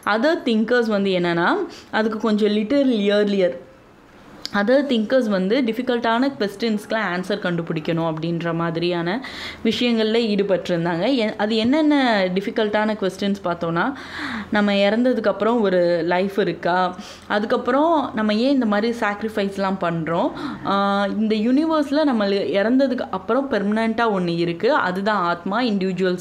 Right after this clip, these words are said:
soul, Brahman and universal soul. ஆத்மனும் Brahmanum ஒண்ணு தான் அப்படின்ற மாதிரி அவங்க believe பண்றாங்க. இப்ப என்னன்னா, இந்த ideas எல்லாமே உபனிஷேட்ஸ்ல record பண்ணி வச்சிருக்காங்க. இது வந்து part of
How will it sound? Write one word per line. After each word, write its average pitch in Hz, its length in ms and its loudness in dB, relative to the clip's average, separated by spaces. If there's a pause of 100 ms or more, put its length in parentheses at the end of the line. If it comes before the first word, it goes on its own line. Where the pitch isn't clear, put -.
soul, 285 180 0 (340)
Brahman 202 320 2
and 190 240 2
universal 202 680 0
soul. 226 200 0 (420)
ஆத்மனும் 277 640 2
Brahmanum 208 400 2 (100)
ஒண்ணு 190 180 0
தான் 170 340 -2
அப்படின்ற 185 520 -2
மாதிரி 180 420 0 (920)
அவங்க 233 340 2
believe 226 360 2
பண்றாங்க. 170 640 -2 (300)
இப்ப 277 260 0
என்னன்னா, 285 520 2
இந்த 233 300 2
ideas 254 420 2
எல்லாமே 247 640 2
உபனிஷேட்ஸ்ல 240 720 2
record 233 580 0
பண்ணி 185 220 0
வச்சிருக்காங்க. 170 560 -2
இது 269 300 0
வந்து 254 220 0
part 208 380 -2
of 233 120 0